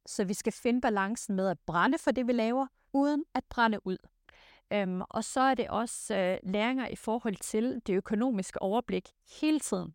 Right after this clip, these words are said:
og det økonomiske flow hele tiden. Øhm,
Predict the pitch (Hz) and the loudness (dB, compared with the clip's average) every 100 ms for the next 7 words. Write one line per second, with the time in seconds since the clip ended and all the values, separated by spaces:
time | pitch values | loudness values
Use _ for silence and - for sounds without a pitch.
0 | - 208 208 190 - 226 254 208 - 220 | -6 -4 -2 -2 -2 0 2 0 -2 -6
1 | - - 202 202 254 - _ _ _ - | -6 0 2 2 -2 -8 _ _ _ -14
2 | - 262 262 - - 67 71 _ _ _ | 0 4 4 2 -4 -6 -10 _ _ _
3 | _ _ - - - 208 196 180 180 | _ _ -20 -20 -4 0 0 0 -6